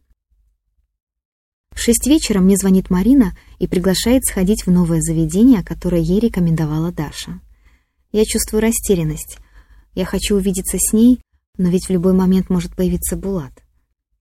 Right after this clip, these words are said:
И дело не в том, что он может рассердиться, когда меня не окажется дома к его приходу, а в том, что я сама хочу его встретить. В его отсутствие мысли о нем все чаще посещают голову.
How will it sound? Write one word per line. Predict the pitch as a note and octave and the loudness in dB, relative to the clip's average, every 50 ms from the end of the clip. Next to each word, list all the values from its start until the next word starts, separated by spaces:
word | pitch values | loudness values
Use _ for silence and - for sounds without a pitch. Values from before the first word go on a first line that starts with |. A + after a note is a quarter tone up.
| _ _ | _ _
И | - F3+ | -6 -2
дело | E3 F#3 G3 G3+ | 0 0 2 2
не | F#3+ G3 F#3+ | 2 2 0
в | - | -2
том, | - - B3+ D4+ C#4+ | -2 -2 -2 -2 -2
что | - - G#3 | -2 -2 0
он | F#3+ F#3 | 2 2
может | F3+ F3+ E3 F3 - - | 2 2 0 -2 -6 -8
рассердиться, | F3+ - - - G#3 F#3+ G3+ G3+ F#3+ - - D#3 D#3 - _ - _ _ - | -8 -4 -4 -4 -2 -2 -2 -4 -4 -4 -8 -12 -14 -16 _ -20 _ _ -8
когда | F3+ E3+ D#3+ F3+ | -4 -2 0 2
меня | F3 F3 F3 F3 F3 | 2 2 2 2 2
не | F3 F3+ | 0 0
окажется | F#3 - - F#3 D#3+ F3 E3 - G3 F3+ | -2 -2 -4 -6 -6 -6 -4 -4 -4 -2
дома | F3+ F#3 E3+ D#3+ D#3+ | 0 0 0 0 -2
к | D#3+ - - | -4 -4 -6
его | E3+ F3 | -6 -6
приходу, | E3 - G3 G3+ - - G3+ F3 D#3 D3 D#3 D#3+ - - _ _ _ _ _ _ _ _ _ _ _ _ | -6 -6 -6 -8 -6 -4 -4 -4 -4 -6 -10 -12 -14 -18 _ _ _ _ _ _ _ _ _ _ _ _
а | - D#3+ | -14 -14
в | - | -6
том, | - A3 G#3+ G#3+ | -2 0 0 0
что | G3+ - - - | 0 -4 -6 -6
я | F#3+ G3 | -4 -4
сама | F#3+ - - A3+ B3 C4 | -4 -2 2 2 2 2
хочу | - - E3 - - D#3+ | 0 -4 -10 -10 -10 -10
его | D3 D3+ D3 | -10 -10 -12
встретить. | - - - - D3 C#3 - - - - - - - - - _ _ _ _ _ _ _ _ _ _ _ - - - - | -16 -16 -14 -14 -14 -14 -16 -20 -20 -20 -20 -20 -20 -20 -20 _ _ _ _ _ _ _ _ _ _ _ -20 -18 -10 -6
В | |
его | F3 E3+ F#3 F3+ F#3+ | -2 0 0 2 2
отсутствие | F#3+ F3+ - B3 A#3+ - - - - F3+ F3 | 0 0 0 -2 -2 -2 -6 -6 -4 -2 0
мысли | F3 F3+ G3 - - G3 | 0 0 0 0 -2 -2
о | F3+ F3 | -2 0
нем | F#3 G3+ A3+ A#3+ | 2 2 2 2
все | - - F#3+ | 2 -2 -6
чаще | - - G3 G3+ - - - | -6 -6 -6 -6 -6 -8 -10
посещают | - F3 - - - - - F#3 F3+ F#3 - | -8 -8 -8 -8 -6 -4 -4 -2 -2 -4 -4
голову. | F3 E3+ D#3 D3+ D3 D3 C#3+ C#3+ D3+ | -4 -4 -4 -4 -4 -6 -8 -12 -16